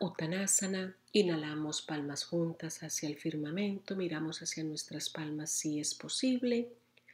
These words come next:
y exhalando de nuevo Uttanasana, flexión hacia abajo, inhalando extensión de columna, puedes colocar las manos por debajo de las rodillas. Exhalando ambas piernas hacia atrás,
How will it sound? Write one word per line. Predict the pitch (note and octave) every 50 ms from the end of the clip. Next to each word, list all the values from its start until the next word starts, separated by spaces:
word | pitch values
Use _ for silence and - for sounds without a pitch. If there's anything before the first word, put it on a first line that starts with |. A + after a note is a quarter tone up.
| - - - - - - - - - _
y | - D4+
exhalando | C#4+ C#4+ - - - G#3 F#3+ F#3 F3+ F3+ F3 F#3
de | G3 F#3+ F#3
nuevo | F3+ F3 E3+ E3 F3+ F#3 -
Uttanasana, | A3+ A#3 - C4 C4 C4 C#4+ F4 - - - D4+ A#3+ D#3+ D#3 E3 - _ _ _ _ _ _ _ _ _ _ _ _ _ _ _ _
flexión | _ - A#3+ A#3 - - - - G#3 G3+ G3 F#3+ F#3+
hacia | - F#3 F3+ - - - F#3 F3+
abajo, | F3 D#3+ D3 C#3+ D3 - - D3+ - -
inhalando | - C4 B3 A3 G3+ F#3+ F#3 F3+ F3+ F3+ F3+ F3+ F3 F3+ F3+ F3 F3 F3+ - _ -
extensión | - - - - - - E3 D#3+ D#3+ - - E3 D3+ D#3
de | D#3+ E3 E3
columna, | - F#3 E3+ D#3+ D3+ C#3+ - D3 C#3+ C#3 C#3+ D#3 - _ _ _ - - - - - -
puedes | - F3+ E3 E3 -
colocar | - - F#3+ F3 E3+ E3+ - D#3+
las | D#3 E3 F3+
manos | F#3 G3 G#3 G#3+ G#3+ -
por | - - F#3 F3
debajo | F3 E3 E3 D#3+ - -
de | E3 E3+ E3
las | E3 E3 D#3+
rodillas. | - E3+ E3 D#3 C#3+ C3+ - - - E3 E3 - - - - - _ _ _ _ _ _ _ _ - _ _ _ _ - - - - - - - - _
Exhalando | C4+ C4+ B3+ A3+ G#3 G3 F3+ F3+ - - - - - G3+ F3+ F#3+ G3+ G3+ G3+ G3+ G3+ G3 G3+ G3 G3 - -
ambas | - E3 D#3+ D#3+ D#3+ D#3 D3+ D3+ -
piernas | - - E3+ E3 D#3 D3+ D#3 D3 D3 D3 - - -
hacia | - D#3+ D3 - - - - D#3 D3
atrás, | D#3 - A#3 B3+ B3+ B3+ C4 B3+ - - -